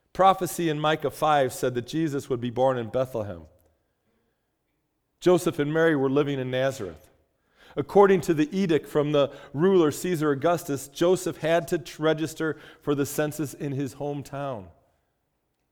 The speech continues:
His hometown was the city of David, known as Bethlehem. And there's actually a bonus lesson here in this, about these little people.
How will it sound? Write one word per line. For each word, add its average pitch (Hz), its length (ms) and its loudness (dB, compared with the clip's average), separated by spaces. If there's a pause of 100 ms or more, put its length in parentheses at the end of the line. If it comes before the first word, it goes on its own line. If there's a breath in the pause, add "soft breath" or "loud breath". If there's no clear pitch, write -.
His 135 160 -8
hometown 143 540 -2
was 120 140 -6
the 123 60 -6
city 131 300 -6
of 117 100 -6
David, 127 360 -2
known 117 180 -4
as 104 100 -10
Bethlehem. 110 600 -8 (800 soft breath)
And 160 100 4
there's 156 160 4
actually 190 360 6
a 139 40 4
bonus 160 460 4
lesson 180 340 2
here 185 220 0
in 175 60 -4
this, 160 240 -6 (160)
about 139 320 0
these 127 180 -4
little 156 200 0
people. 180 420 -6